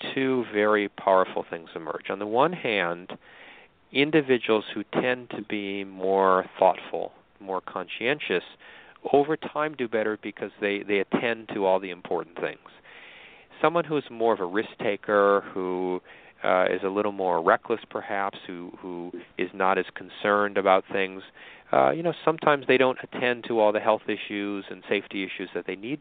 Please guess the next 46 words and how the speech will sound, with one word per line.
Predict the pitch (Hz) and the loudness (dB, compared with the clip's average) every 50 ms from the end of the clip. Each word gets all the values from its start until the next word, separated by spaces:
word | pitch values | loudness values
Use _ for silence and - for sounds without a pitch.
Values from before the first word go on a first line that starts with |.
| - - | -4 -4
to. | 95 85 87 92 - - - - - - - - - - - - - | -2 -2 -2 -4 -8 -12 -20 -20 -18 -18 -18 -18 -18 -20 -20 -6 0
Uh, | 110 98 98 - - - - - | 4 4 4 4 0 -4 -2 2
so | - 131 123 117 - - _ _ _ _ _ | 4 4 4 4 0 -8 _ _ _ _ _
that's | 147 147 165 - - | 0 2 2 0 -4
an | 180 | -12
important | 160 - - 135 117 104 101 98 101 | -14 -6 -6 -4 -4 -4 -6 -8 -8
aspect, | - - - 104 98 - _ | -10 -8 -6 -6 -6 -6 _
but | - 107 | -8 -6
we | 107 110 | -6 -6
can't | 107 - - - - 127 123 123 - - | -8 -10 -12 -10 -8 -6 -6 -6 -6 -8
allow | - 107 101 98 98 101 101 | -8 -4 -2 -2 0 0 0
that | 101 101 92 - _ | 0 -2 -4 -4 _
to | - 110 | -10 -10
make | 98 92 92 92 - | -6 -6 -6 -6 -6
us | - 87 - - - | -8 -10 -10 -12 -10
too | - 90 | -10 -8
rigid. | 82 85 98 107 104 - 82 76 - - - - - - - - _ _ _ - | -4 -2 -2 -2 -2 -4 -8 -8 -10 -12 -16 -18 -18 -18 -20 -20 _ _ _ -6
The | 110 101 - - - | -6 -6 -2 0 0
other | 123 123 135 131 123 | 2 2 0 0 -2
element | 117 113 113 107 104 101 - - | -2 -2 -4 -8 -10 -12 -10 -10
that | 98 92 92 | -10 -8 -8
emerges | 90 90 87 87 87 90 - 110 113 - 127 | -10 -12 -10 -12 -12 -10 -10 -12 -14 -12 -12
is | 104 104 98 98 98 98 - - - 107 - - _ - | -8 -6 -6 -6 -6 -8 -12 -16 -18 -18 -20 -8 _ 2
our | 104 107 | 4 4
ability | 107 101 110 110 117 120 120 120 120 - - - | 4 4 4 4 4 4 4 2 0 -2 -4 -4
to | - 117 117 117 120 117 117 - - - - - - _ _ - | -2 0 2 2 2 0 -2 -6 -12 -20 -20 -20 -20 _ _ -6
make | 113 113 120 123 - - | 0 0 0 0 0 -6
new | 123 120 127 135 | -8 -6 -6 -6
changes | - - - 123 127 165 175 151 107 90 | -6 -4 -6 -6 -6 -6 -6 -8 -8 -6
and | 104 95 95 | -8 -8 -8
new | 98 101 98 - | -8 -10 -10 -6
starts, | - - 113 123 - - - - | 0 0 2 2 0 -2 -8 -14
and | 90 87 | -16 -14
creativity | - - - 98 95 - - 110 123 127 123 110 92 87 87 | -6 -2 0 0 0 0 0 0 0 0 0 0 -2 -2 -4
is | 85 87 - | -6 -6 -6
one | - 92 95 | -4 -2 -2
of | 92 87 | -2 -4
the | 92 | -6
main | 90 87 87 90 92 92 90 | -6 -4 -4 -4 -4 -6 -8
components | - - 95 - - 92 95 104 110 - - | -10 -10 -8 -2 0 0 0 -2 -6 -10 -6
to | - 87 | -4 0
that. | 82 80 80 - - - - - - | 2 2 0 0 -2 -6 -14 -4 0
It's | - 120 - - | 0 0 2 4
wonderful | 117 113 131 175 190 - - 98 90 | 4 4 4 4 2 0 0 -2 -2
when | 90 92 | -2 -6
you | 95 | -12